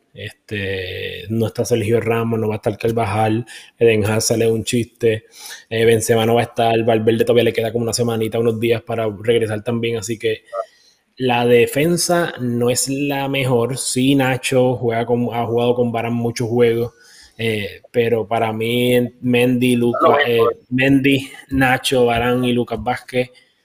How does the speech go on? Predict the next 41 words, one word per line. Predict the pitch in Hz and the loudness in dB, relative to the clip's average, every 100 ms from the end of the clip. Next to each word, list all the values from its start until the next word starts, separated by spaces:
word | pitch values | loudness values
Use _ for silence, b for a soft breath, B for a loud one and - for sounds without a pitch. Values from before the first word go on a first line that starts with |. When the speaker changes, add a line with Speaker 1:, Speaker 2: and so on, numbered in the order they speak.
| b _ | b _
Speaker 1:
que | - | -4
van | 117 117 | -2 -2
a | |
ser | 120 127 | -2 -2
entonces | 117 123 131 | -2 -4 -2
esa | 123 | -2
línea | 120 120 120 | 0 2 2
de | 113 | 4
cuatro | 120 123 | 2 2
atrás, | 120 120 120 - b b b b _ | 0 0 -2 -8 b b b b _
para | 123 117 | -4 -2
mí | 110 113 123 123 | -4 -2 -2 0
sí, | - 165 | 0 0
son | 156 117 107 113 | -2 -4 -2 -4
buenos | 110 127 120 | 2 2 4
jugadores, | 113 135 160 - | 4 4 4 4
pero | 120 113 | 4 4
no | 113 120 | 4 2
el, | 123 113 113 | 2 0 -2
no | 120 | -2
el | 123 120 | 0 2
Real | 123 | 4
Madrid | 120 120 120 - | 4 4 2 -2
que | 113 | -2
tenemos | 117 117 117 | 0 -2 0
acostumbrado | 113 113 120 117 117 120 117 110 - _ _ _ _ _ | -2 -4 -6 -2 2 4 4 2 -6 _ _ _ _ _
Speaker 2:
Lucas | 127 123 135 | -2 2 4
Speaker 1:
estando | 131 127 | 4 4
Speaker 2:
Vázquez | 127 170 156 | 6 6 4
reconvertido, | 175 - - - 143 185 - - _ | -2 -2 -4 -2 2 2 2 -4 _
reconvertido | 120 123 107 - 131 147 | -2 0 -2 -2 0 2
en | 160 | 2
un | 165 | 2
la-, | 160 | 0
un | 151 | 2
lateral | 151 156 156 | 2 2 2
derecho | 156 156 - 160 156 147 | 2 0 0 2 4 4
improvisado. | 143 143 143 139 151 - | 2 0 0 2 6 6
Speaker 1:
Sí, | 143 | 6
porque, | 262 - | 6 4
eh, | 185 165 | 4 2